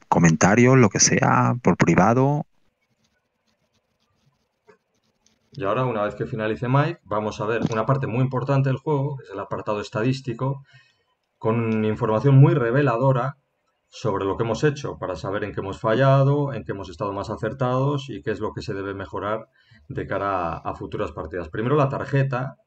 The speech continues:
Speaker 2: aquí lo podéis ver. Estos son los tees. En este caso, por ejemplo, en este campo, da lo mismo jugar como pro o como championship, porque ambos tees parten desde la misma distancia. Pero luego es distancia menor hasta la bandera, si se trata de amateur, de junior o de mujeres.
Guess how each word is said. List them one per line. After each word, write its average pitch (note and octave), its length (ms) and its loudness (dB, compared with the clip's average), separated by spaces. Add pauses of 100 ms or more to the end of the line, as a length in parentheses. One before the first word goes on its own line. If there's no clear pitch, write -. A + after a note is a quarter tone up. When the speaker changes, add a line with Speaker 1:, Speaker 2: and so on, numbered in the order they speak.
(100)
Speaker 2:
aquí F#2+ 420 -6
lo F#2+ 180 -6
podéis F#2 300 -6
ver. C3+ 180 -4 (280)
Estos C#3+ 200 0
son E3 80 0
los A2+ 200 -2
tees. D#2 460 -10 (220)
En G#2 120 -6
este C3 180 0
caso, C#3 300 2
por - 80 -2
ejemplo, A#2 260 -4
en A#2 60 -2
este A2 200 -8
campo, A#2+ 520 -4 (340)
da A2 140 0
lo G#2+ 80 2
mismo A2 220 -2
jugar A2+ 200 -4
como G#2 220 -6
pro A#2 220 -2
o C3 40 -4
como G2 220 -6
championship, F2 600 -6
porque F2 260 -8
ambos G2 340 -4
tees C3 320 -6
parten B2 420 -6
desde F#2+ 220 -6
la F2 100 -6
misma F2 260 -10
distancia. D#2+ 580 -10 (340)
Pero A#2 260 2
luego G2+ 480 -4 (100)
es F2 280 -8
distancia G2 400 -10
menor A#2+ 320 -2
hasta A2 180 -8
la F#2 80 -4
bandera, A2+ 600 -2
si - 180 -14
se F#2 140 -10
trata F#2+ 320 -6
de G2 80 -8
amateur, A2 640 -6
de F2 120 -10
junior A2+ 500 -6 (140)
o A#2+ 120 -6
de B2 60 -2
mujeres. D#2+ 520 -10